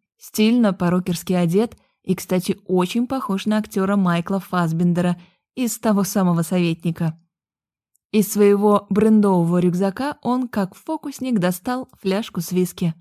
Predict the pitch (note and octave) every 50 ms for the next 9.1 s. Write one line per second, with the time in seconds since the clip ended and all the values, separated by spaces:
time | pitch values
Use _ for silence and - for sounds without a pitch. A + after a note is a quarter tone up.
0 | _ _ _ _ _ _ _ _ _ - G#3 A3 B3+ B3 - A#3+ A3 G3 F3+ E3+
1 | E3+ D#3+ D#3+ - F3+ E3 E3 F3+ - _ _ _ _ _ _ _ - D4 D4+ C#4+
2 | - A3+ G3 F#3 F3+ F3+ F3+ F3+ F#3 F#3 F3 F3+ F3+ F3 F3 F3 E3+ E3 - -
3 | A#3 C4+ C4+ C4+ B3+ - - G3 F#3 - F#3+ E3+ F3 F3+ F3 F3 - - - -
4 | G#3+ A3 A#3+ A#3+ A3+ A#3+ B3 A3+ F3+ F3+ E3 - F3+ F#3 F3+ - - F3+ - -
5 | - E3+ E3+ - - - - G#3 A3 A3 G#3+ G#3+ - - _ _ _ _ _ -
6 | - C#4 A3+ G#3 - - G#3 G3 F#3+ F3+ F#3+ F#3 F3+ F3+ - G#3 A3 A3+ A3 G3+
7 | F#3 E3 E3+ F3+ F3+ F3+ F3+ F3+ F#3 G3+ A3 A3 G3+ F3+ F3 E3 - - _ _
8 | _ _ _ _ _ _ _ _ - A#3 A#3 A3+ C#4+ D4+ D4 B3+ - - G#3+ G#3
9 | G#3